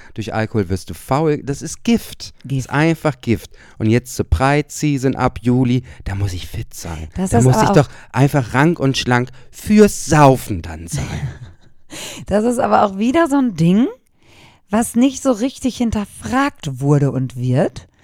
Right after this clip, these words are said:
Speaker 2: So wie zum Beispiel in den achtzigern Zigaretten. Alle haben einfach geraucht in Fliegern. Überall durfte geraucht werden und keiner hat das hinterfragt. Oder auch, ich weiß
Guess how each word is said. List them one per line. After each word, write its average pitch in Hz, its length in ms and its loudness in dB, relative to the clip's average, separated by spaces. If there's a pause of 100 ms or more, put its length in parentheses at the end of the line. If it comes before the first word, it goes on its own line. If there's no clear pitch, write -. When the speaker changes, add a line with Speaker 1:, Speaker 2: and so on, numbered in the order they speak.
(220)
Speaker 2:
So 208 260 4
wie 208 120 2
zum 185 160 -4
Beispiel 185 300 0
in 180 60 2
den 175 160 -2
achtzigern 175 460 -4
Zigaretten. 180 960 -2
Alle 170 260 -4
haben 170 120 -4
einfach 160 320 -6
geraucht 143 760 -2 (280)
in 196 360 4 (320)
Fliegern. 185 1040 -2
Überall 220 520 2
durfte 226 260 -2
geraucht 175 540 -4
werden 175 300 2
und 156 140 -4
keiner 165 240 2
hat 156 100 0
das 160 140 -2
hinterfragt. 131 720 -4
Oder 160 300 0
auch, 147 120 0 (360)
ich - 180 -12
weiß 175 400 -2